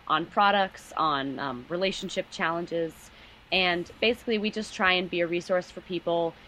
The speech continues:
to get the sex education that they never got in school. Um, so we do classes and events pretty much every week. Um, we have, you know, we, we do, we do medical outreach trainings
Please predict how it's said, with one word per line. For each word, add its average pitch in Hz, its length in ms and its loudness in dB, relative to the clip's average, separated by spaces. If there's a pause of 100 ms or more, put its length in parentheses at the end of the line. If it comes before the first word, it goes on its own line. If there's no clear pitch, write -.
(180)
to 202 180 -4
get 185 320 4
the 214 80 -2
sex - 280 0
education 202 500 -4
that 185 100 -2
they 190 100 2
never 165 260 0
got 151 280 -2
in 143 80 -6
school. - 560 -8 (360)
Um, 151 280 0
so 170 160 -4
we 170 100 -4
do 175 140 -6
classes 180 420 0
and 196 100 0
events 175 240 0
pretty 190 200 -8
much 185 180 -6
every 175 300 0
week. 175 420 -8 (220)
Um, 139 420 -2
we 170 140 -4
have, 156 500 2 (500)
you 185 100 -2
know, 151 100 -2
we, 139 160 -8
we 180 100 -4
do, 170 240 -2
we 165 100 -2
do 165 120 -4
medical 165 420 0
outreach 185 380 2
trainings 190 580 0